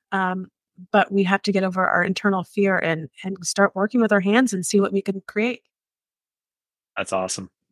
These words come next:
Speaker 2: So looking ahead to the future, where, where do you see De La Salle in, say, five years?
Speaker 1: Uh,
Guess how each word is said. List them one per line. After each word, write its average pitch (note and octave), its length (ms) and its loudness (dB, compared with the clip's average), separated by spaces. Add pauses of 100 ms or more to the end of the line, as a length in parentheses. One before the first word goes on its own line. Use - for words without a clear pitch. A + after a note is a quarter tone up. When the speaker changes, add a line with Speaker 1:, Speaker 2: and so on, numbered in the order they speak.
(440)
Speaker 2:
So C3 220 4
looking D#3+ 320 2
ahead D#3 220 2
to C3+ 60 2
the A2 100 2
future, G#2 680 0 (220)
where, D3 420 -2
where D3 160 0
do E3+ 60 0
you F3 60 2
see - 120 0
De C3+ 160 4
La A#2 80 6
Salle A2 400 4
in, F#2+ 240 -6
say, G2+ 300 0
five F#2+ 300 -2
years? F2 300 -8 (2000)
Speaker 1:
Uh, B3+ 300 8